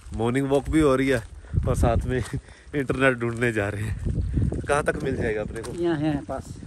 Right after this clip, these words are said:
Speaker 1: यहाँ पास में मिलेगा?
Speaker 2: हाँ।
Speaker 1: तो देखते हैं, वहाँ पास में मिल जाएगा तो थोड़ा चला लेंगे,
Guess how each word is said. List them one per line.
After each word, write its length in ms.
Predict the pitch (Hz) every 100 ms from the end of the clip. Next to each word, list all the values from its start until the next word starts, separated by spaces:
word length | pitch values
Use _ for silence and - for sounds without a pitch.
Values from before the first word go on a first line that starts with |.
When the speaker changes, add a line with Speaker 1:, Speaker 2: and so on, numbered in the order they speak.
| - - - -
Speaker 1:
यहाँ 160 | 117
पास 240 | 113 117 131
में 80 |
मिलेगा? 280 | 120 120 139
Speaker 2:
हाँ। 220 | 135 160 - - - -
Speaker 1:
तो 100 | 131
देखते 300 | 120 139 -
हैं, 80 | 151
वहाँ 160 | 143 139
पास 280 | 131 131 -
में 80 |
मिल 200 | 127 123
जाएगा 300 | 120 127 123
तो 80 | 123
थोड़ा 220 | 117 120
चला 260 | 113 113 107
लेंगे, 340 | 120 131 127